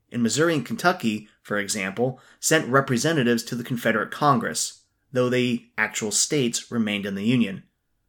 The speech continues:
All of these states were ravaged by what we call the Other War, or guerrilla conflict, among Southerners. Lastly, there were many Southerners who did not support the Confederacy. The four million enslaved African Americans,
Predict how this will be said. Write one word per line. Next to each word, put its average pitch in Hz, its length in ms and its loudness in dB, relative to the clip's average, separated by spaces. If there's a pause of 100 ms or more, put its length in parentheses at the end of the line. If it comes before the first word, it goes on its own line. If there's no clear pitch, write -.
(520)
All 160 280 6
of 104 120 2
these 101 200 -2
states - 480 -4 (200)
were 139 160 2
ravaged 135 400 4
by 117 100 4
what 117 200 2
we 127 100 -2
call 120 460 0
the 120 220 -6
Other 117 240 2
War, 95 420 -6 (320)
or 127 160 0
guerrilla 117 480 2
conflict, - 720 -8 (180)
among 110 360 -2
Southerners. 92 800 -4 (520)
Lastly, 104 600 2 (180)
there 151 200 4
were 214 120 6
many 143 320 2
Southerners 104 460 -2
who 113 80 -6
did 110 140 0
not 104 140 -2
support - 320 -2
the 107 80 -8
Confederacy. 95 720 -6 (580)
The 127 160 -2
four 170 360 0
million 113 580 2
enslaved 127 560 0
African 117 420 -2
Americans, 95 760 -6